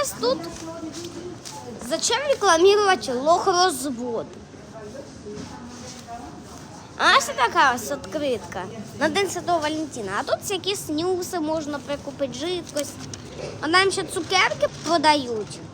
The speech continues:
Бачите, Гудіс написано. Вон. Ну там ще є такий ось Silver Box, там можна украшення прикупити. А там сидить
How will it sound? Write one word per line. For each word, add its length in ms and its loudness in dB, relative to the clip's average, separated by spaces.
Бачите, 500 6
Гудіс 400 2
написано. 720 -4
Вон. 180 -2
Ну 240 2
там 300 6
ще 380 4
є 240 2
такий 420 -2
ось 60 0
Silver 440 0
Box, 260 4
там 180 8
можна 420 4
украшення 640 0
прикупити. 600 -4
А 100 4
там 220 8
сидить 520 4